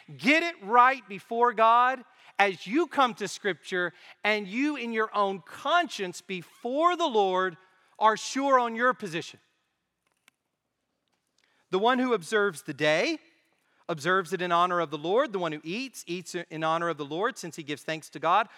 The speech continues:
while the one who abstains, abstains in honor of the Lord and gives thanks to God." And as he's drawing those, the, as he's grouping those together, we could say that the one who does not honor, uh, do, does not esteem one day as better than another gives thanks to God. For the rest we enjoy in Jesus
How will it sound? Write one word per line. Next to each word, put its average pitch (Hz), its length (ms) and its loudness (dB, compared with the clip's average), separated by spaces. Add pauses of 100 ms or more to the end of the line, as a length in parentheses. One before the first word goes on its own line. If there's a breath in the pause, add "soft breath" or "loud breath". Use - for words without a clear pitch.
(120)
while 185 180 6
the 170 80 -6
one 170 160 -4
who 160 100 -4
abstains, 190 560 -4
abstains 180 520 -6
in 175 80 -2
honor 175 200 0
of 160 80 -6
the 160 80 -8
Lord 185 280 -4
and 165 80 -12
gives 151 160 -8
thanks 175 260 -8
to 160 100 -12
God." 175 300 4
And 160 140 -10 (160 loud breath)
as 180 160 2
he's 160 160 -12
drawing 185 320 0
those, 170 240 -6 (160)
the, 156 100 -6
as 151 220 -6
he's 151 180 -14 (260 soft breath)
grouping 185 360 -2
those 175 220 0
together, 175 380 0
we 185 120 -6
could 170 160 -12
say 190 180 -2
that 170 160 -2 (200 loud breath)
the 165 100 -2
one 185 260 0
who 180 160 -4
does 160 240 -2
not 175 300 4
honor, 190 360 0 (240 loud breath)
uh, 160 340 0
do, 175 200 -2
does 151 380 -8
not 180 160 4
esteem 196 320 -6
one 190 140 -2
day 190 120 2
as 175 100 -2
better 180 280 0
than 180 160 -6
another 180 300 -2
gives 175 220 -6
thanks 190 320 -6
to 202 100 -8
God. 190 340 4 (180 loud breath)
For 185 80 -4
the 156 100 -4
rest 180 360 0
we 190 160 -6
enjoy 185 340 -2
in 185 200 -4
Jesus 214 500 -8